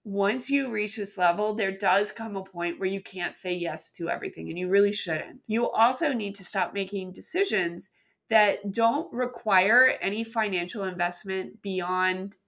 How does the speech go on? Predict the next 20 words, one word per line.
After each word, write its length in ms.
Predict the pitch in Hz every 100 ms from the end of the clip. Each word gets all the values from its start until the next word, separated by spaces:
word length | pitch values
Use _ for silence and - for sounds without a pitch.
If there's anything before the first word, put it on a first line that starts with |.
| _
time. 560 | - 190 175 165 175 185 _ - _ _
So 80 | 220
what 80 | 214
I'm 80 |
saying 540 | 214 - 262 262 262 247
here 500 | 240 208 180 180 -
is 180 | 185 214
that 280 | 196 180 - -
at 140 | 190
a 80 | 190
certain 460 | - 233 247 240
point, 460 | 202 214 196 220 - _ _
your 340 | 190 214 247
time 560 | 247 214 214 214 247 415 403 - _ _ -
is 140 | 208
going 400 | 208 226 220 233
to 180 | 226 240
be 220 | 202 196
more 420 | 190 185 202 226
valuable 840 | 214 180 170 185 208 262 302 320